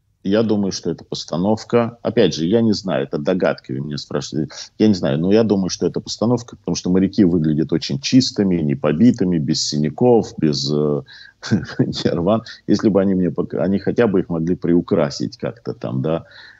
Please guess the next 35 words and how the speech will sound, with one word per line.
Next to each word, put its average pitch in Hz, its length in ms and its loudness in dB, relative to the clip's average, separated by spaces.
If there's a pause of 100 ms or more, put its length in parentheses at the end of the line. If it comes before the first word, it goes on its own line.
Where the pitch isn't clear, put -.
э, 76 160 -2
сделать 78 460 2
какой-то 76 400 -4
фейк. 65 360 -2
Ру-, 101 220 2 (120)
ру-, 107 120 4
русские 135 520 2
не 98 100 0
могут, 104 340 0
ну, 90 460 -6
ничего 87 400 -2
толком 90 380 -2
сделать, 117 400 0
включая - 640 -2
фейк. - 340 -8 (680)
Вопрос 127 560 2
ещё 117 240 -4
состоит 107 540 -4
в - 120 -18
том, 135 440 -2 (300)
э, 85 600 -4 (260)
э, 80 300 -2 (100)
что 95 840 4 (420)
я 113 180 6
не 127 140 4
думаю, 80 340 0
что - 220 -10
спаслись 76 600 -4
кто-то, - 380 -4
потому 87 220 -4
что - 160 -4
это 120 140 2
была 82 220 2
всё-таки - 380 -4
ночь. 92 500 -2